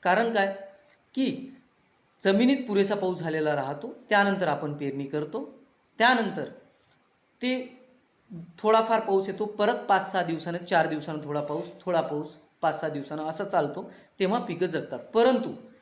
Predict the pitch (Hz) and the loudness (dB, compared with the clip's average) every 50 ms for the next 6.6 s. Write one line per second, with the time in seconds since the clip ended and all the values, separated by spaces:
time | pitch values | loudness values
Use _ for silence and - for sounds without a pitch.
0 | _ _ _ _ - 208 196 196 240 240 240 254 247 226 214 226 - 226 196 180 | _ _ _ _ -8 -8 -6 -4 -4 -4 -2 0 0 0 0 -2 -4 -6 -6 -6
1 | 180 190 196 196 - - _ - 180 190 214 254 269 - - - - - - _ | -8 -8 -10 -10 -14 -18 _ -2 2 4 4 4 4 2 -4 -10 -14 -18 -20 _
2 | _ _ _ _ _ _ - 202 202 196 202 202 175 170 160 147 156 175 - - | _ _ _ _ _ _ 2 2 2 2 2 0 -2 -2 -4 -6 -8 -10 -12 -16
3 | _ - 175 208 233 220 - - 214 214 214 202 208 196 202 185 180 175 175 175 | _ 0 2 2 2 2 0 0 2 2 4 4 2 0 0 -2 -4 -2 -2 -4
4 | 147 147 151 151 - - - - _ _ _ _ _ _ _ _ _ _ _ _ | -4 -4 -4 -6 -10 -16 -20 -20 _ _ _ _ _ _ _ _ _ _ _ _
5 | _ _ _ _ _ _ _ _ - 135 160 185 196 226 247 254 - - 254 233 | _ _ _ _ _ _ _ _ -6 0 0 2 4 4 4 2 2 2 0 -2
6 | 226 - 254 240 226 202 202 214 202 190 170 170 | -2 -2 -2 -2 0 2 2 2 2 0 0 -2